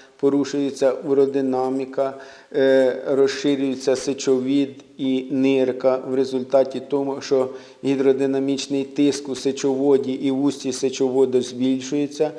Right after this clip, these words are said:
В результаті цього накоплена сеча, вона не може попасти в сечовий міхур за звуження, е, вічка сечоводу. Ми проводимо оперативну корекцію.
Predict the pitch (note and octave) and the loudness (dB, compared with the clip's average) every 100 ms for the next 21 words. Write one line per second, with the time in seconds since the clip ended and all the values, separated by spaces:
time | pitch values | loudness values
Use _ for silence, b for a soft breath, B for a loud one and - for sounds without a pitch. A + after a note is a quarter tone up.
0 | B B B2+ C#3 C#3 C3+ C#3 C3+ C#3 - | B B 2 2 2 2 2 4 -2 2
1 | D3 C#3 B2+ B2+ C#3 C3+ C3 - C#3+ C3+ | 4 6 6 4 -2 -2 2 0 2 -2
2 | C3+ C3 C3+ - C#3 C3+ C3+ C3+ C#3+ D#3 | -2 -2 -2 2 2 2 0 0 2 2
3 | D3+ D3 C3+ C3 C3+ B2+ C#3 C3+ - C3 | 2 2 4 2 0 0 4 2 2 -4
4 | - C3 C3+ C3+ C3+ C3 C3 C#3 C#3 - | -2 0 2 2 2 0 -2 0 0 -2
5 | B B B B2+ B2 B2 D3 C#3 - D3 | B B B -6 0 4 6 6 2 -2
6 | A#2+ B2+ C3 C#3 C3 C#3+ C#3+ D3+ D#3 - | -4 -4 -2 0 2 0 2 -2 -4 -10
7 | B B - C#3 C3+ C3+ - - C#3 C#3+ | B B 2 6 6 4 0 -4 0 0
8 | - C#3+ C3+ C#3+ C3+ C#3 C3 C#3 C3+ C3+ | 0 0 0 -2 -2 -2 2 0 0 -2
9 | - B B B B - _ _ F3+ F3 | -6 B B B B -20 _ _ -8 -6
10 | F3 F#3 - C#3+ C#3+ D3 D3 C#3+ C3 B2+ | -6 -8 -6 0 2 2 2 0 -2 -4
11 | C3 B2+ B2+ C3 C3 C3 B2+ B2+ A2+ G#2+ | -2 -2 -2 -4 -4 -4 -4 -2 -2 -4
12 | - G#2+ | -8 -10